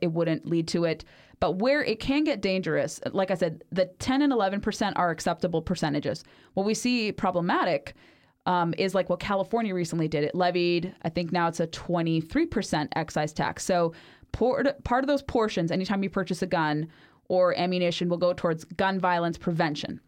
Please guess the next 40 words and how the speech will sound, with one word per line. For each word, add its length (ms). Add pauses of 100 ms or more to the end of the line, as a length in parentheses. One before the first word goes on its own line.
(180)
so 120
to 60
gun 200
control. 420 (580)
Um, 380
and 80
so 80
they're 140
like, 180
"Oh, 120
we're 120
gonna 180
borrow 420
this 480 (100)
and 380 (340)
take 280
that 160
money 200
away 160
from 140
conservation." 680 (640)
Or 120
you 80
see 200 (280)
more 500
asinine 460
proposals 640
like 240
that 160
of 180
Don 220
Beyer, 260
Congressman 420
Don 200
Beyer, 380 (360)
who 120
wants 260
to 100
impose 300
an 80